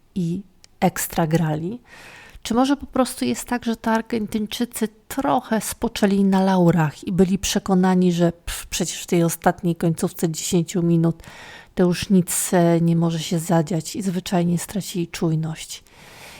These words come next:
I wiecie, niezależnie od tego, co jest prawdą, myślę, że jedno trochę i drugie, bo oglądałam ten mecz i widziałam, co tam się dzieje, zresztą sami pewnie też widzieliście. Prawda jest taka, że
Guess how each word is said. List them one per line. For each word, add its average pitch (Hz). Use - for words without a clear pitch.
I 240
wiecie, 247
niezależnie 233
od -
tego, 226
co -
jest 233
prawdą, 156
myślę, 185
że 175
jedno 175
trochę 170
i 165
drugie, 190
bo 160
oglądałam 185
ten 180
mecz 185
i 180
widziałam, 180
co 190
tam 170
się -
dzieje, 170
zresztą 170
sami 180
pewnie 175
też 175
widzieliście. 165
Prawda 233
jest 233
taka, 226
że 208